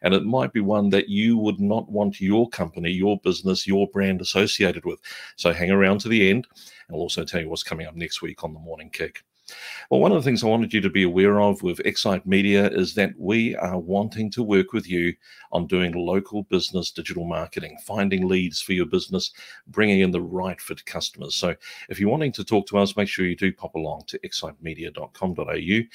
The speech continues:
and you can find out about all the different services that we can offer and websites, search engine optimization, paid traffic. But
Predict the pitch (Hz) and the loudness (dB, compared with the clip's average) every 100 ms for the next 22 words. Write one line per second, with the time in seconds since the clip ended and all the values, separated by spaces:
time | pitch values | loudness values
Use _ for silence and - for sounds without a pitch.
0 | - - - 78 76 82 85 85 78 80 | -20 -20 -14 -12 -12 -14 -8 -8 -6 -8
1 | 78 82 82 - 104 101 87 90 82 - | -10 -10 -12 -4 0 2 0 -6 -6 -6
2 | - 82 80 87 76 80 69 85 78 85 | -2 -2 -4 -8 -8 -8 -6 -6 -6 -12
3 | 78 80 - 80 - - - 95 95 - | -8 -8 -6 -8 -10 -18 -2 0 0 -2
4 | 76 - - 95 - 82 - 82 - 82 | -8 -6 0 0 -2 -8 -10 -14 -14 -12
5 | 82 - 80 - 71 76 - 82 - 82 | -8 -8 -8 -10 -12 -14 -10 -10 -8 -12
6 | 80 82 - 101 95 | -10 -16 -10 -6 -6